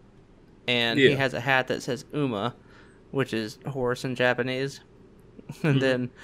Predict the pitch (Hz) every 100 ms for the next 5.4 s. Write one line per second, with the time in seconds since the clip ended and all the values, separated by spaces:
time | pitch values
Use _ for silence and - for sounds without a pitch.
0 | - - - - 131 135 147 135 123 143
1 | 104 107 123 120 127 - 147 135 110 117
2 | 135 143 123 101 92 117 120 113 123 -
3 | 127 117 - 131 123 127 127 117 - 127
4 | 131 135 143 151 160 156 - - 87 69
5 | 82 139 175